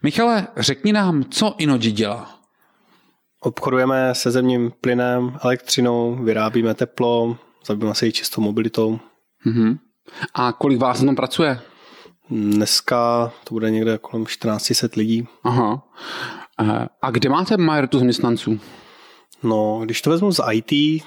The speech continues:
Speaker 2: tak to, ty hlavní pobočky, eh, kde nám sedí lidi, budou Praha, Brno, Ostrava. Samozřejmě Inoji jako celek má spousty poboček po celé České republice. Tam jsou to, já nevím, čtyřicet tři poboček.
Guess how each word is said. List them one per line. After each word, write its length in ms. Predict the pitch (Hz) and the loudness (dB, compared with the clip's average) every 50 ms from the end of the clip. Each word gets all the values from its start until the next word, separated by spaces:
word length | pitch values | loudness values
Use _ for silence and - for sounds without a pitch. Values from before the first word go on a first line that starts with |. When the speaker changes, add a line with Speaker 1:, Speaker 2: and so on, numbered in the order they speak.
| - - - _ | -12 -20 -20 _
Speaker 2:
tak 220 | - 123 120 117 - - - - - - - - - - _ | -2 0 0 0 -2 -6 -12 -10 -10 -10 -12 -12 -16 -12 _
to, 260 | - 127 113 113 127 117 - | -4 -4 -2 -2 -4 -4 -2
ty 100 | - 143 | -2 0
hlavní 300 | 120 120 117 113 123 131 | 0 2 2 2 2 0
pobočky, 880 | 123 - - 107 110 120 117 - - - - - 123 123 120 120 120 120 - - - - | 0 0 -2 -2 0 0 0 0 -2 -4 0 0 2 2 2 2 0 -2 -4 -8 -4 -2
eh, 280 | 120 113 110 110 110 110 - - | 0 2 2 0 -2 -4 -6 -8
kde 200 | 107 107 110 110 | -4 -2 0 0
nám 280 | 113 113 117 113 110 - | 2 2 0 0 -2 -4
sedí 340 | - - - - 113 117 117 | -8 -8 -6 -4 0 0 0
lidi, 240 | 113 113 110 113 113 | 0 2 2 0 0
budou 300 | 110 123 117 117 117 113 - _ _ - - - _ _ _ _ _ _ _ _ _ - | 0 2 0 0 0 -2 -6 _ _ -20 -20 -20 _ _ _ _ _ _ _ _ _ -2
Praha, 420 | 120 110 104 113 113 113 113 117 | -2 0 0 0 2 2 0 0
Brno, 440 | 113 117 110 117 117 117 113 113 117 | 0 -2 -2 0 0 0 0 0 -2
Ostrava. 720 | - - - - - - 127 127 123 127 123 123 123 123 - - - - - - - - - - - - | -2 -4 -4 -2 -2 -2 0 0 2 2 2 2 0 0 -2 -6 -18 -18 -16 -16 -16 -16 -18 -18 -14 -8
Samozřejmě 600 | - - 120 113 110 107 110 110 113 113 113 113 | -4 -2 0 2 2 2 2 2 2 2 2 0
Inoji 400 | - - 120 110 110 110 110 113 | 0 2 2 2 2 2 2 2
jako 220 | 107 104 - - 120 | 0 0 0 -2 -2
celek 420 | - - - 107 104 104 104 - | -2 -2 -2 0 0 0 0 0
má 200 | 110 107 107 104 | 0 0 0 0
spousty 600 | - - - - 98 - - - 113 107 107 107 - - | -2 -6 -6 -8 -10 -10 -8 -4 -2 -2 -2 -2 -6 -6
poboček 360 | - 110 104 107 - 117 110 | -4 -2 0 0 0 0 -2
po 120 | - - - | -2 -4 -2
celé 240 | - 113 110 107 | 0 2 0 0
České 340 | 104 - 104 - - - 113 | 0 0 -2 -2 0 0 -2
republice. 480 | 104 101 - - 104 107 101 - - 101 | -2 -2 -4 -4 -4 -4 -4 -4 -6 -8
Tam 100 | 98 98 | -8 -6
jsou 160 | - - 107 | -4 -4 -4
to, 240 | - - 104 101 - - - - - - | -2 -2 -6 -6 -6 -10 -20 -16 -12 -10
já 80 | 107 | -10
nevím, 140 | 107 104 107 | -10 -10 -12
čtyřicet 560 | - - - - - 107 - - - 107 - | -12 -12 -8 -6 -6 -4 -4 -4 -6 -6 -4
tři 200 | - - - 117 | -4 -2 -2 -2
poboček. 680 | 101 - 107 101 104 107 - - - 113 107 - - | -2 -4 -6 -4 -4 -2 -2 -2 -2 -2 -4 -6 -12